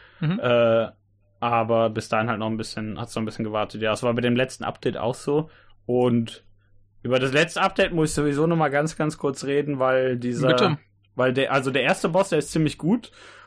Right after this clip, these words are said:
Speaker 2: Und das Ziel war so ein bisschen, dass du am Anfang ein bisschen rausfinden musst, wie funktioniert der eigentlich? Und keine Ahnung, du kriegst das langsam raus und der hat ein System. Und wenn du den dann danach wieder machst, ist der ziemlich einfach, sobald du den geheilt hast.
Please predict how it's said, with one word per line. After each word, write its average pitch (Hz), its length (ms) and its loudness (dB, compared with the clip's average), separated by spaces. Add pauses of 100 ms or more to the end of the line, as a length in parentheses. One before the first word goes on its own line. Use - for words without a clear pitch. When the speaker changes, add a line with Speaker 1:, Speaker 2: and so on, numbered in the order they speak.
(120)
Speaker 2:
Und 147 400 2
das 131 240 0
Ziel 160 180 2
war 151 140 2
so 147 60 2
ein 143 80 0
bisschen, 156 460 0
dass 143 180 0
du 139 100 0
am 127 80 0
Anfang 147 360 -2
ein 135 60 0
bisschen 143 220 -2
rausfinden 156 500 -2
musst, 160 360 -2
wie 127 180 -2
funktioniert 139 540 0
der 139 160 2
eigentlich? 147 720 0
Und 123 400 0 (600)
keine 131 220 2
Ahnung, 131 160 2
du - 60 -4
kriegst 143 160 -4
das 139 140 0
langsam 135 340 0
raus 135 320 2
und 139 80 -4
der 127 100 2
hat 131 120 -4
ein 127 80 -4
System. 139 500 0
Und 123 320 -2
wenn 127 140 2
du 135 80 0
den 135 180 2
dann 127 160 2
danach 127 300 0
wieder 139 180 2
machst, 147 240 0
ist - 160 -8
der 127 220 2
ziemlich 139 360 2
einfach, 123 340 2
sobald 113 300 0
du 120 60 -6
den 117 140 0
geheilt 117 360 2
hast. - 380 -2